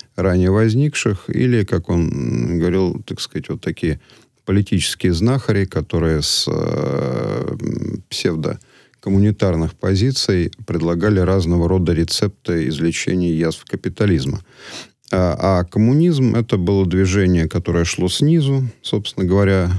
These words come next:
Оно отличалось более радикальными взглядами, пос-, поскольку они, э, ставили себя на позиции именно этих социальных слоев населения,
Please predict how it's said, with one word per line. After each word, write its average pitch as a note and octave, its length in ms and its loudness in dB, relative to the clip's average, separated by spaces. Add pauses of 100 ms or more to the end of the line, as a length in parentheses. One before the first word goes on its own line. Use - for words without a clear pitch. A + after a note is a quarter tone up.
Оно G2+ 200 2
отличалось E2 560 0
более E2+ 300 0
радикальными A#2 640 0
взглядами, G2+ 600 0
пос-, D#2+ 460 -4
поскольку E2+ 420 -2
они, E2 340 2
э, - 440 -6
ставили E2 440 0
себя D#2+ 300 -2
на D#2+ 140 -2
позиции E2+ 560 0
именно D#2 260 0
этих - 300 -4
социальных G#2 440 -2
слоев F#2+ 360 -4
населения, - 420 -4